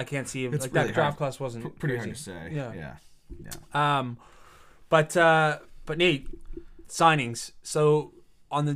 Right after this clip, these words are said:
Speaker 1: the twenty-eighth of, of, uh, of July, we have free agent frenzy. So that's next Wednesday.
Speaker 2: Yep.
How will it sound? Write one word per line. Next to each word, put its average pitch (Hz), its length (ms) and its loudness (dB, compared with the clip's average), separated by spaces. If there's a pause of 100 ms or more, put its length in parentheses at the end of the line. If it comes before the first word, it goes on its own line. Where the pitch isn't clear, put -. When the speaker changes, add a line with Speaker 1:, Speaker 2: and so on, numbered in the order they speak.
(120)
Speaker 1:
the - 80 -16
twenty-eighth 175 520 0
of, 113 280 -6
of, 120 320 -6
uh, 110 340 -4 (480)
of 127 80 -16
July, 123 480 0
we 131 260 -8
have 123 360 0 (140)
free 123 300 -10
agent 120 160 -12
frenzy. 180 260 -8
So 135 140 -10
that's 127 140 -6
next 123 200 -8
Wednesday. 143 500 -2 (120)
Speaker 2:
Yep. - 140 -12